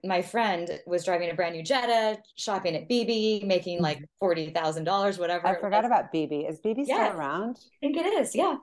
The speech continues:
Speaker 2: Oh, God, I haven't thought about B B in a long
Speaker 1: And
Speaker 2: time.
Speaker 1: I was
Speaker 2: Yeah.
Speaker 1: like, "I'm doing that. I'm gonna get into radio, into ad sales." And so then I, uh, took a job with, uh, T C I Media Services, which was cable. And then I went to Entercom, Fisher Broadcasting, all the things.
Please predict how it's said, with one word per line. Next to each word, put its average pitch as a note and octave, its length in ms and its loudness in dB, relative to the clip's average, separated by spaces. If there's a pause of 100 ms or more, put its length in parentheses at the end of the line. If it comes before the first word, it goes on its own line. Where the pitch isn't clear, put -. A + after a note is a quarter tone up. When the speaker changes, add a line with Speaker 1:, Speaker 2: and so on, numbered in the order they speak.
(340)
Speaker 2:
Oh, F3 100 -18
God, F3+ 100 -18
I F#3+ 40 -4
haven't D#3+ 200 -6
thought D#3 120 2
about D3 220 -4
B C#3+ 120 -2
B C#3+ 100 -2
in C3+ 80 -4
a C3 80 -6
long D#3 180 -8
Speaker 1:
And G#3+ 120 -4
Speaker 2:
time. G#3+ 80 -2
Speaker 1:
I A#3 60 0
was B3 120 0
Speaker 2:
Yeah. - 100 0
Speaker 1:
like, G#3 240 0
"I'm G#3 160 -2
doing A3 180 -2
that. C4 200 -2
I'm F#3+ 60 -2
gonna G3 140 -2
get G3 140 -2
into F#3+ 240 -4
radio, F3+ 360 0
into F3+ 240 -2
ad G3 200 0
sales." - 460 -4
And F#3 100 -6
so F#3+ 120 0
then F#3+ 100 -2
I, F3 280 2 (600)
uh, F3 120 -2
took G3 180 -2
a F#3+ 40 -2
job F3 200 2
with, E3+ 120 2 (220)
uh, D#3+ 200 -4 (460)
T A3 140 0
C G#3 180 2
I F3+ 120 2
Media E3 260 0
Services, D#3+ 640 -4 (480)
which - 200 -6
was F3 160 2
cable. E3+ 420 2
And E3+ 100 -4
then E3+ 80 -2
I D#3+ 40 0
went D#3 200 -2
to - 80 -2
Entercom, E3+ 540 -2
Fisher E3+ 200 -2
Broadcasting, D#3 540 -2
all D#3 100 0
the D#3 80 0
things. D3+ 320 -10